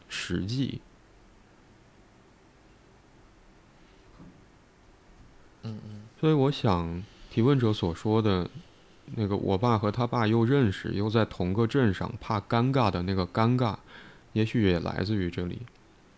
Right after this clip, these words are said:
Speaker 1: 好像面对上一代人，希望他们的下一代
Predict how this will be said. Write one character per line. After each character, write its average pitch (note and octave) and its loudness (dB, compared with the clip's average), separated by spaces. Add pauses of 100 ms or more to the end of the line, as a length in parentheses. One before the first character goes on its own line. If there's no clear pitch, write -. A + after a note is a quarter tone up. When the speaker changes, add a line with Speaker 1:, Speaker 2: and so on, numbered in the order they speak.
(760)
Speaker 1:
好 - -4
像 C3 4
面 D3 4
对 A#2+ 6 (260)
上 C3 2
一 G2 2
代 A2 4
人， F2+ 2
希 A#2+ -2
望 G#2 2 (680)
他 C3 -2
们 C3 6
的 G2+ 4
下 C3+ 0
一 E2 -4
代 F#2 -2